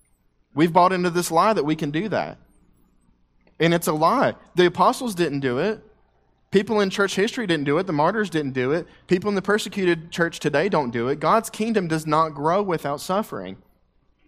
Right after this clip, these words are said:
And we've bought into this lie, uh, even, even in our, even in our community,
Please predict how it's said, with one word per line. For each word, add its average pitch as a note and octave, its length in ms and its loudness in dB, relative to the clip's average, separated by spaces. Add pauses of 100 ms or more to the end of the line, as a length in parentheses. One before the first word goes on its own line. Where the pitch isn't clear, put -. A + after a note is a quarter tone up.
(120)
And D#3+ 140 0
we've F3 200 2
bought E3 280 4
into F#3+ 200 -2
this E3 220 -4
lie, C#3+ 560 -2 (600)
uh, C#3 120 -2
even, A3+ 340 2
even G#3 360 0
in G3+ 100 0
our, F#3+ 200 6
even G3 280 0
in F3+ 100 0
our F#3 140 2
community, E3+ 720 -6